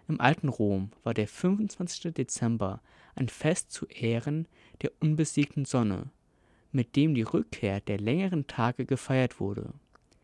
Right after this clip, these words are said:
Er folgte auf die Saturnalien, ein Fest, bei dem die Menschen schlemmten und Geschenke austauschten. Die Kirche in Rom begann im vierten Jahrhundert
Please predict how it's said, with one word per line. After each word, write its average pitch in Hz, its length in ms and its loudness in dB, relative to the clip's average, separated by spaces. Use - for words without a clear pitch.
Er 131 120 4
folgte 185 680 2
auf - 160 -6
die 131 80 0
Saturnalien, 113 960 0
ein 107 160 -2
Fest, - 500 -4
bei 120 80 0
dem 120 260 2
die 110 100 2
Menschen 104 480 -2
schlemmten 160 760 0
und 139 120 -2
Geschenke 165 520 2
austauschten. 101 840 -4
Die 143 80 0
Kirche 123 440 4
in 110 40 2
Rom 104 520 2
begann 127 340 -2
im 120 160 -6
vierten - 380 -2
Jahrhundert 113 600 0